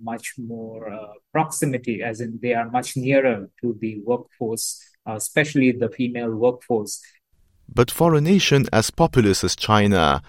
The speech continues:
Speaker 2: even adopting an Australian type of immigration would not fix the issue. Professor Raymer thinks it would not be enough to solve its demographic problem because the population to maintain is much larger.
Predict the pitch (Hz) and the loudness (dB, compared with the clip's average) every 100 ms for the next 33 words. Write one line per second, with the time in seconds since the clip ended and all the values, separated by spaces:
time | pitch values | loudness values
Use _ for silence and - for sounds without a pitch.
0 | _ - 123 180 165 120 165 - 156 131 | _ -2 0 4 4 4 2 2 0 2
1 | 113 110 - - 160 143 104 - 107 101 | 4 2 0 0 2 4 2 4 2 4
2 | 104 - 113 104 101 107 139 - 80 92 | 0 0 0 2 2 4 4 4 0 0
3 | 110 131 147 143 - 120 - 110 101 101 | 2 2 0 0 0 -2 0 0 2 2
4 | - 98 95 90 80 - _ _ _ _ | 0 0 2 2 -2 -6 _ _ _ _
5 | _ _ _ _ _ - 67 87 85 87 | _ _ _ _ _ -12 -2 0 2 2
6 | 78 92 139 120 98 - 151 151 165 - | 2 2 2 2 0 0 2 2 0 -2
7 | - 147 139 165 156 165 123 156 - 147 | -2 -2 0 0 2 0 2 0 0 0
8 | 147 151 107 - 110 - 135 120 110 - | 2 4 4 2 -4 0 4 4 2 0
9 | 110 117 143 110 - - 131 131 76 76 | 0 2 2 0 -2 -4 2 2 2 0
10 | 87 113 123 151 139 120 131 - 123 165 | 0 0 2 0 2 0 2 2 2 2
11 | - 110 98 95 98 92 80 85 - 117 | 2 2 2 2 2 0 0 0 0 0
12 | 95 101 113 104 - 104 101 98 92 80 | 0 2 2 2 0 2 4 4 2 0
13 | 62 | -2